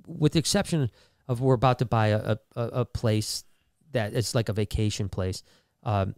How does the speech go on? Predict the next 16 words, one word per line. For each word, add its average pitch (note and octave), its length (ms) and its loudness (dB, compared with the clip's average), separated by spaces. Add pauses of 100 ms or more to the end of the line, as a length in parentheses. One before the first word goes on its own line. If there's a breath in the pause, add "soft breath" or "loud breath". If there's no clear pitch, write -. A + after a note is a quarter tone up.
that's A#2+ 200 0
close A#2+ 260 0
to - 60 -4
my G2+ 120 2
daughter, F#2+ 440 2
so - 160 -2
we G2+ 120 2
can G#2 120 -4
go G2 200 2
there F#2 240 2
and F#2 120 -2
spend F#2+ 300 -2
time F#2+ 320 -2
when G2 160 -2
we G2 100 -2
can. F#2 400 -6